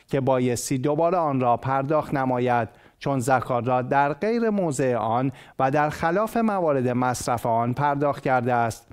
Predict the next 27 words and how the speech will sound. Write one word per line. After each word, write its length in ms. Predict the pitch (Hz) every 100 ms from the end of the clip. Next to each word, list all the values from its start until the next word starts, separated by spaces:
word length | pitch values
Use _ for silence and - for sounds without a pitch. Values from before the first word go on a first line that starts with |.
| - _ _ -
لذا 360 | 135 131 139 131
طبق 300 | 135 127 139
روایات 600 | 127 131 151 202 220 170
خاص، 420 | - 117 127 - - -
زکات‌های 720 | 127 139 156 156 170 165 226 240
پرداخت 500 | 170 147 135 127 -
شده 300 | 135 123 120
قبلی 580 | 127 120 107 110 120
صحیح 560 | 127 - 120 110 120 113
نیست." 440 | 147 147 123 - - - - -
اما 300 | 135 131 123
نسبت 480 | 123 117 - 127
به 120 | 117 127
نماز 480 | 131 135 180 220 226
و 20 |
روزه 380 | 214 185 151 143
و 160 | 123
حج 360 | 107 117 120 127 - - -
روایت 640 | 127 131 127 131 123 139
خاص 380 | 135 170 160 -
وجود 400 | 139 123 135 147
ندارد 680 | 160 147 139 131 127 113 - - -
و 60 |
از 260 | 127 131 123
عمومات 540 | 175 160 175 175 175 -
استفاده 540 | 147 - 131 143 131
می‌شود 540 | 131 120 135 127 120